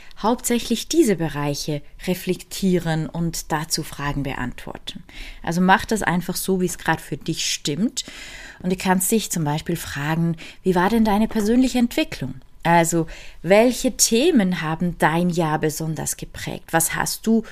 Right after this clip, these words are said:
über dich selbst gelernt? Wie hat sich vielleicht dein Denken, deine Perspektive verändert? Was hat dich emotional am meisten bewegt? Oder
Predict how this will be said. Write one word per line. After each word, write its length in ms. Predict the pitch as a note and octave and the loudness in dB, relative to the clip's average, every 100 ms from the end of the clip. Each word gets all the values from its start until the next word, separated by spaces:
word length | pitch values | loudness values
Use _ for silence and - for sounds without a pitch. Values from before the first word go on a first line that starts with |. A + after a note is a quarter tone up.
| - - - - | -12 -20 -8 0
über 160 | E3 | 0
dich 180 | D#3+ - | 2 0
selbst 340 | B3+ F4+ - | 0 0 -2
gelernt? 540 | - C#3 A#2+ - - - _ _ - _ | -6 -8 -8 -10 -16 -20 _ _ -20 _
Wie 220 | E3+ G#3+ | 2 2
hat 260 | F3+ E3 E3 | 2 0 0
sich 320 | - D#3+ - | -2 -2 -2
vielleicht 720 | - D#3+ D3 D3 - - - | -4 -2 0 -2 -6 -10 -8
dein 300 | C#3+ D3 D3 - | -4 -4 -4 2
Denken, 640 | A3 C4+ C#4 - D#3 D3 | 4 4 2 -6 -8 -4
deine 240 | D#3+ E3 | -2 -2
Perspektive 960 | E3 - D#3+ - F#3 - - G4+ G#4+ D#3 | -4 -4 -4 -4 -8 -2 4 4 4 0
verändert? 680 | D#3 C#3 D3 C3 - - - - - - - - - | 0 -4 -4 -6 -10 -16 -20 -20 -18 -16 -16 -16 2
Was 340 | F#3 A3+ - | 4 4 0
hat 280 | F#3+ F#3 - | -2 -2 -2
dich 300 | E3+ - - _ - | -2 -4 -16 _ 0
emotional 800 | D4 C#4+ - E3+ D#3 C3 C3 C#3 - _ | 2 2 0 -2 -2 -2 -6 -10 -16 _
am 180 | D#3+ D#3+ | -2 0
meisten 460 | D3 C#3+ - D3+ | -2 -2 -6 -6
bewegt? 540 | D3 D3 C3+ - - - - _ _ _ - - - - - - | -6 -6 -8 -10 -18 -20 -20 _ _ _ -20 -20 -20 -20 -18 -2
Oder 560 | A3+ G#3 F#3+ F3 D#3 D3 | 4 8 8 8 4 2